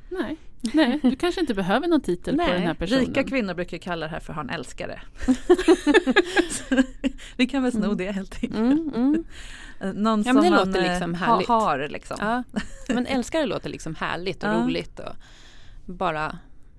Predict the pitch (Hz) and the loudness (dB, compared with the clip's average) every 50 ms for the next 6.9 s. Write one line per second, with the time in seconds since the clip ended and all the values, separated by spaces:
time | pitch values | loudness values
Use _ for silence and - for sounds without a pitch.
0 | - - - - 202 190 190 185 151 - - - - - - - - - - - | -18 -18 -16 -12 -8 -6 -6 -4 -6 -4 -6 -6 -6 -6 -10 -14 -14 -14 -8 -2
1 | 214 220 240 262 285 233 180 196 202 202 180 175 - - - - - - - - | 0 2 4 4 2 2 0 0 0 -2 -4 -6 -10 -16 -18 -20 -20 -20 -20 -20
2 | - - - - - - - - 220 220 220 214 202 - - - - - - 220 | -20 -20 -20 -18 -18 -16 -10 -4 -2 0 0 0 -2 -4 -10 -16 -18 -10 -8 -8
3 | 214 202 - - - - 247 226 208 - - 196 202 196 190 - - 196 196 196 | -8 -4 -4 -6 -4 -2 -2 -2 -2 -4 -4 -4 -2 -2 -2 -4 -6 -6 -4 -4
4 | 208 190 185 180 180 - 214 196 190 185 175 165 170 185 180 175 165 165 - - | -4 -4 -4 -4 -4 -4 -4 -4 -2 -4 -6 -6 -6 -6 -6 -6 -6 -6 -6 -4
5 | 180 170 165 165 - - - - 175 165 165 214 220 226 247 247 - - - 180 | -4 -4 -4 -6 -8 -12 -8 -6 -4 -2 -2 0 0 2 2 0 0 -2 -6 -10
6 | 165 165 165 - - 190 185 170 170 170 170 165 - - 165 165 160 156 | -8 -8 -8 -4 -2 -2 -2 -2 -4 -6 -8 -8 -8 -8 -8 -8 -8 -10